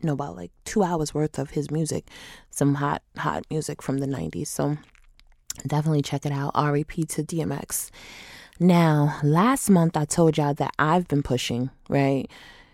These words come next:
Have my own battles. Um, I've just been praying until something happens and also working as well. But this week, I've decided to get more greens in me and get my mental in order. Like, I feel like I'm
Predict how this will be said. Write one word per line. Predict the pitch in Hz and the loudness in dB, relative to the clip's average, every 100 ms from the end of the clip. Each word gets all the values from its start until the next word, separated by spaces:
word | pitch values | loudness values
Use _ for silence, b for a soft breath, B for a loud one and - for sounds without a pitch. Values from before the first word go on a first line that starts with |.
| B | B
Have | 160 160 | 2 4
my | 151 131 - | 6 2 4
own | 156 156 | 4 4
battles. | 135 104 95 98 143 - - - | 4 2 0 -2 -4 -6 -8 -6
Um, | 127 120 78 - | -4 -4 -6 -8
I've | 135 | -8
just | - 139 | -6 -4
been | 117 135 | -2 0
praying | - 147 147 | 0 2 2
until | 143 139 135 | 2 0 -4
something | - 135 131 139 | -2 -4 -4 -6
happens | - 156 156 156 156 165 | -4 -4 -2 -2 -2 0
and | 160 | 0
also | 165 - | 0 2
working | 139 131 135 - 139 | 0 0 -2 0 0
as | 139 | 0
well. | 139 110 120 - B B B B B _ | -2 -2 -2 -6 B B B B B _
But | 156 127 - | 0 0 4
this | 170 180 - | 4 4 2
week, | 160 170 202 - | 2 2 2 0
I've | 143 156 | -2 0
decided | 143 - 147 147 147 | -2 0 0 2 0
to | - 147 139 | -2 0 0
get | 151 - | 2 2
more | 156 147 | 2 2
greens | 143 151 143 147 143 139 | 0 2 4 6 4 2
in | 123 | 0
me | 123 135 - - | -2 -4 -8 -4
and | 147 139 135 143 | 0 0 0 0
get | 151 - | 0 0
my | 139 | 2
mental | 139 131 - 127 | 2 2 0 -2
in | 120 | -2
order. | 120 123 - 156 B B B B B B | -2 -4 -4 -8 B B B B B B
Like, | 151 - | -2 0
I | 156 | -2
feel | 165 - 185 | 0 2 4
like | 170 - | 2 2
I'm | 151 139 | 0 0